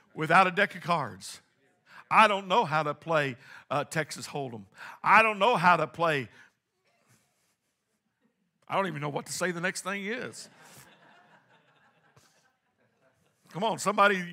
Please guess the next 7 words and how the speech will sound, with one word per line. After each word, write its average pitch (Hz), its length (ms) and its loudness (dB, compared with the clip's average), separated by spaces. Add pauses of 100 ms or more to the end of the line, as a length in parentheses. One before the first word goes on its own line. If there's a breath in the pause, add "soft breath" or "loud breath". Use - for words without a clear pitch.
you 185 140 -6
know 196 140 0
the 180 100 -4
names? 220 540 -2 (1000)
Huh? 220 220 2 (1080 soft breath)
Old 254 220 8
Maid. 254 360 8